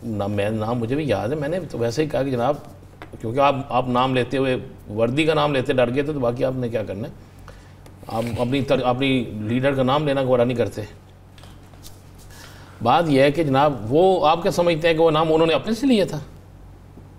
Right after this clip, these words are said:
और फिर वो तमाम टीवी channels पर वो दिखा भी दिया गया। वैसे तो नाम शुरू हो तो पी हो जाता है ना,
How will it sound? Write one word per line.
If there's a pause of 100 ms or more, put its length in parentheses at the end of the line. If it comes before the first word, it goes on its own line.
(1040)
और
फिर
वो
तमाम
टीवी
channels
पर
वो (100)
दिखा
भी
दिया
गया। (880)
वैसे
तो
नाम
शुरू
हो
तो (340)
पी (800)
हो
जाता
है
ना,